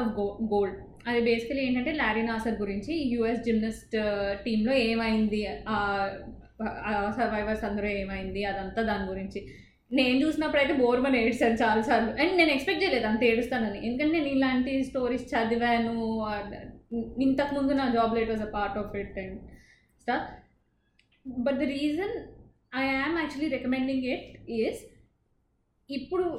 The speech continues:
in a way I think, like, the whole discussion or debate about, like, consent ఓ లేకపోతే ఈ, ఇలాంటి దాని గురించి I feel there is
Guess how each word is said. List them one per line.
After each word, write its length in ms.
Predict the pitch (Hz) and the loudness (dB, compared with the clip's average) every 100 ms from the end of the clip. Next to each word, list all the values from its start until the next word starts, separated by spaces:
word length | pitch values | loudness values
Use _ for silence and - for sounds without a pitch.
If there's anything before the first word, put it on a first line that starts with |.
| - - 277 | -10 -10 -4
in 80 | 277 | 0
a 20 | 294 | 2
way 100 | 320 349 285 | 2 0 -2
I 60 | 277 | -4
think, 160 | 269 302 311 | -4 -2 -2
like, 120 | 285 285 | -4 -4
the 80 | 262 | -2
whole 260 | 247 254 294 285 233 | -2 -2 -2 -4 -4
discussion 420 | 240 - 254 - 254 | -4 -4 -6 -2 0
or 40 | 240 214 | 0 0
debate 320 | 214 226 233 226 | 2 2 0 -4
about, 280 | 208 226 233 240 | -2 -2 -4 -4
like, 160 | 220 214 | -4 -4
consent 400 | 208 202 226 214 208 | -6 -6 -6 -6 -4
ఓ 40 | 240 | -2
లేకపోతే 320 | 233 269 277 294 285 | -2 0 -2 -2 -8
ఈ, 40 | 277 277 | -6 -2
ఇలాంటి 420 | 269 277 294 311 262 | 0 -2 -4 -4 -2
దాని 200 | 262 302 | -2 -2
గురించి 240 | 294 285 359 269 | -4 -4 -2 -2
I 40 | 277 | -2
feel 140 | 330 311 | -2 0
there 120 | 285 | 0
is 60 | 285 | 0